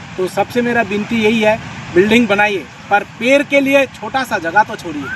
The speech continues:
क्यों, एक पेड़ अगर हम लोग हर बिल्डिंग में लगाते हैं, क्या एक बिल्डिंग बना रहा है मिनिमम एक पेड़ चाहिए, लगाएं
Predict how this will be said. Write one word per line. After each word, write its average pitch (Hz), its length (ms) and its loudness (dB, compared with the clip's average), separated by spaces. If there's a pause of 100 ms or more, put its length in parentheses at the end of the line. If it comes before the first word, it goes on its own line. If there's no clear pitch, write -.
(320)
क्यों, 226 440 2
एक 247 180 0
पेड़ 240 380 2 (880)
अगर 240 200 0
हम 233 200 0
लोग 269 140 4 (100)
हर 285 360 4
बिल्डिंग 247 460 -2
में 269 100 2
लगाते 208 420 2
हैं, 190 540 -6
क्या 185 100 -2
एक 196 240 0
बिल्डिंग 202 320 0
बना 202 240 4
रहा 214 120 4
है 233 100 -2
मिनिमम 220 460 -4
एक 202 180 -2 (100)
पेड़ 202 160 -2
चाहिए, 170 400 -2 (340)
लगाएं 208 360 0